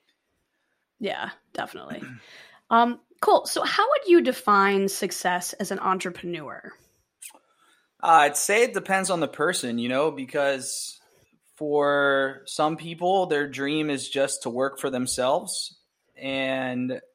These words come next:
Speaker 2: not necessarily, I would say it's not owning their own business because they're still working within it. I, I,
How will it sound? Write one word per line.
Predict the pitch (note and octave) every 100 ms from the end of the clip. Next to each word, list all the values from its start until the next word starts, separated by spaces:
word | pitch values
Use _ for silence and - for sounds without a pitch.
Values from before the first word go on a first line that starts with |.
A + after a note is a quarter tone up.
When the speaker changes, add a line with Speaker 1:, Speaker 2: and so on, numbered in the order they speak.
| _ _ - -
Speaker 2:
not | A#2+ C3+ C3+ B2+
necessarily, | C3+ - - D3 C3+ C3+ C3 C3 B2+ - _ _ -
I | D3
would | D3
say | - D#3
it's | C3+ D#3
not | D3 C3+ -
owning | D3+ F3+ E3+ D3+
their | C3+ C3+
own | C3+ B2+
business | C3 B2+ C#3 C#3+
because | - C3 C#3 B2
they're | C3
still | - - C3+ B2+
working | A2+ B2 B2+ C3+ B2+ A#2+
within | A#2 A2+ B2+
it. | D3+ - _ _
I, | B2 C3 C3+ - -
I, | B2+ C3 C3 C3 B2+